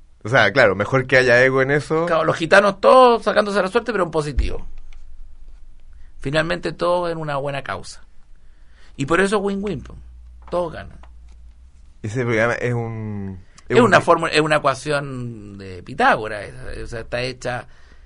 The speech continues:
Speaker 2: con un nivel de agudeza intelectual
Speaker 1: Oye, pero
Speaker 2: maravillosa.
Speaker 1: eso
Speaker 2: Lo invitó, eso lo inventó Jerry Lewis.
Speaker 1: <coughs> Eh, Jerry Lewis, sí, po.
Speaker 2: Fue el que inventó eso, lo que habla de la inteligencia abismal de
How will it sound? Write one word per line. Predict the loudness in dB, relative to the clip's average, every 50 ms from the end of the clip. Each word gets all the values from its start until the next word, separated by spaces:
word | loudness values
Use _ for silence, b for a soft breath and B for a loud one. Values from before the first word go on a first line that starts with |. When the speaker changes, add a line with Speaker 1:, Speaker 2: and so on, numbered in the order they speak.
| b b b b -14 -6
Speaker 2:
con | -6 -4 -4 -4
un | -6 -6 -6 -6
nivel | -6 -6 -4 -4 -6 -6 -6
de | -6 -6 -6 -6 -6 -6 -8 -10 -10
agudeza | -10 -12 -12 -10 -10 -8 -8 -8 -10 -10
intelectual | -14 -14 -14 -14 -16 -16 -18 -14 -8 -8 -8 -6 -8
Speaker 1:
Oye, | -10 -12 -14 -14 -8
pero | -6 -4 -2 -2
Speaker 2:
maravillosa. | 0 0 0 0 0 -2 -4
Speaker 1:
eso | -4 -6 -8 -2 4
Speaker 2:
Lo | 4 4
invitó, | 6 4 2 2 2 4 6 6 6 6 6 4 4 0 -4
eso | -8 -10 -8 -8 -6
lo | -6 -6
inventó | -6 -6 -8 -8 -6 -6 -4 -2 -2 -4
Jerry | -4 -6 -8 -8 -8
Lewis. | -8 -8 -8 -8 -10 -12 -14 -18 -20 -20 -20 -16 -6 -2
Speaker 1:
<coughs> | -2 -2 -2 -2 -2 -2 -4 -4 -6 -12 -18 -20 -20 -20 -20 -20 -16
Eh, | -12 -10 -10 -10 -8 -4
Jerry | -4 -4 -2 -4
Lewis, | -6 -8 -8 -10
sí, | -6 -8 -8
po. | -8 -8 -12 -12 -14 -14 b b b b b -10
Speaker 2:
Fue | -10 -10
el | -8
que | -8 -10
inventó | -8 -8 -10 -10 -10 -8 -8
eso, | -10 -10 -12 -16 -18
lo | -16 -16 -12
que | -6 -4
habla | -2 -2 -2 -2 -6 -10 -10
de | -12 -12
la | -14 -16
inteligencia | -16 -16 -18 -18 -18 -16 -16 -16 -16 -16 -16 -18 -18 -18
abismal | -16 -16 -14 -14 -14 -14 -14 -14 -18 -20
de | -20